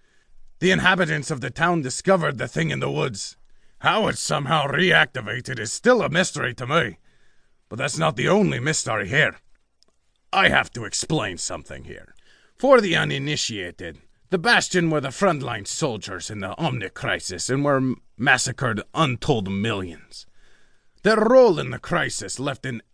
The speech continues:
irredeemable impression on a lot of people. When the crisis ended, they were all but wiped out.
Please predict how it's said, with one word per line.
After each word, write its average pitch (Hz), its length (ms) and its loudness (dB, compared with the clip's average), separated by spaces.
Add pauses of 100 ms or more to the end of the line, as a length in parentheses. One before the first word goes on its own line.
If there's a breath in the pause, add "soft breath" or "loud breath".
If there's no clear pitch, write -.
irredeemable 135 880 0
impression 110 540 -2
on 85 140 -4
a 87 80 -4
lot 110 220 0
of - 180 -12
people. 90 420 -4 (840)
When 202 180 4
the 190 100 4
crisis 175 560 2
ended, 123 420 -2 (320)
they 160 140 0
were 170 100 2
all 165 220 6
but 110 240 -6
wiped 131 300 -4
out. - 340 -8